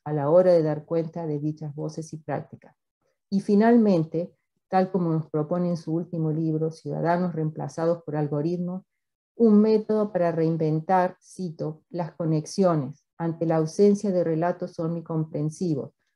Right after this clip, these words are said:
un método que nos incita a enlazar, como en el arte y en la literatura, ensayo y montaje, un método que nos habilita a presentar las partes,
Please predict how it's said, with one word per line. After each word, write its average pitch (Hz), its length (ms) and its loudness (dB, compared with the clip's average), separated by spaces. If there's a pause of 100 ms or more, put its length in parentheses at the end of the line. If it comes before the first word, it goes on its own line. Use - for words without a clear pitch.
(160)
un 190 180 2
método 208 360 4
que 196 120 -2
nos 180 200 -6
incita 175 400 -6
a 175 60 0
enlazar, 160 640 -2
como 151 200 -6
en 151 100 -2
el 147 140 -2
arte 180 340 0
y 170 80 -2
en 165 80 -2
la 160 60 0
literatura, 151 760 -2
ensayo 160 420 -2
y 175 60 -2
montaje, 160 720 -4 (500)
un 202 120 6
método 220 380 6
que 214 100 0
nos 185 160 -2
habilita 180 440 -2
a 185 80 -4
presentar 160 440 -4
las 156 180 -2 (100)
partes, - 600 -2